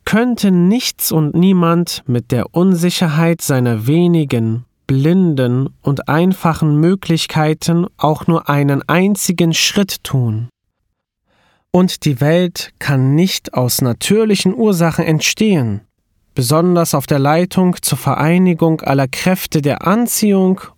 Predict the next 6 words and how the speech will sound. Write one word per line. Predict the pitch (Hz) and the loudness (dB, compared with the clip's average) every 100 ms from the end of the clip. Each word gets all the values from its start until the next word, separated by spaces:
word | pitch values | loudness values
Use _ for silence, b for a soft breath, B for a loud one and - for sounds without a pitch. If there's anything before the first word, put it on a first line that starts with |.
| - | -2
und | 180 170 - | -2 0 -2
der | 156 | 0
Abstoßung | 170 - - - 170 160 - 160 156 - | -2 -2 -4 0 0 0 0 0 0 0
in | 190 185 | -2 2
einem | 175 185 170 156 | 2 4 2 2
winzigen, | 262 277 - 202 170 160 | 0 0 0 0 0 0